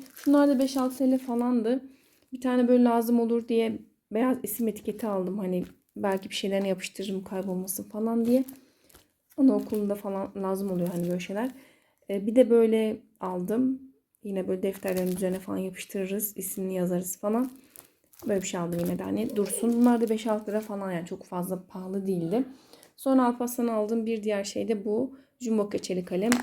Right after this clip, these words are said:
Ee, uçları gerçekten çok güzel ve güzel yazacağını düşünüyorum. Şöyle küçük bir şeyler zaten.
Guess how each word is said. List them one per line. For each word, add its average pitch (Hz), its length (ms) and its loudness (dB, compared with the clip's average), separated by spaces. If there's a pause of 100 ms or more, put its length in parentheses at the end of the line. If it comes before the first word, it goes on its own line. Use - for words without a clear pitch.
(120)
Ee, 190 140 0
uçları 247 420 4
gerçekten 233 360 4
çok 233 220 0
güzel 220 260 0
ve 262 160 2 (380)
güzel 214 340 4
yazacağını 196 500 4
düşünüyorum. 185 460 -2
Şöyle 180 220 -6
küçük - 340 -16
bir - 60 -4
şeyler 185 340 -2
zaten. 220 540 -2